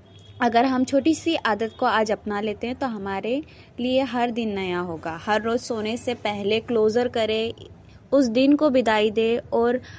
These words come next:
हर रोज़ अगले दिन के लिए बधाई दे, आशीर्वाद दे, मतलब पूरे दिन के अंदर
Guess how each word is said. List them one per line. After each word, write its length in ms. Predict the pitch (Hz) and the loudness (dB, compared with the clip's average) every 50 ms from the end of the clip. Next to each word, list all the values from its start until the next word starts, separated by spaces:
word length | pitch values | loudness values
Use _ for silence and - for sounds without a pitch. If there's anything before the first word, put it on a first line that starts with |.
| - - - | -20 -8 -2
हर 200 | 262 269 277 262 | 2 2 4 4
रोज़ 240 | 247 269 277 254 - | 6 4 4 4 2
अगले 320 | - 247 247 254 269 277 | 2 2 4 6 4 4
दिन 220 | 254 240 254 240 240 | 4 4 2 0 0
के 120 | 226 240 | 0 0
लिए 120 | 226 226 214 | 0 0 0
बधाई 420 | 196 190 180 185 196 180 160 160 | 0 0 0 0 -2 -4 -4 -4
दे, 180 | 151 160 170 180 - - | -4 -6 -6 -6 -2 0
आशीर्वाद 560 | 196 190 196 - - 208 208 214 220 220 226 | 0 0 0 2 0 0 2 2 2 2 2
दे, 200 | 220 214 233 233 | 4 4 4 4
मतलब 380 | 233 220 214 226 247 254 262 254 - | 4 2 0 0 2 0 0 0 -2
पूरे 300 | - 269 277 285 277 285 269 | 0 2 2 4 4 4 2
दिन 240 | 233 254 240 240 240 | 2 0 0 0 0
के 80 | 240 262 | 0 -2
अंदर 640 | 240 - 233 226 226 226 233 240 240 240 254 285 | -2 -2 -2 -2 0 0 2 4 4 4 2 2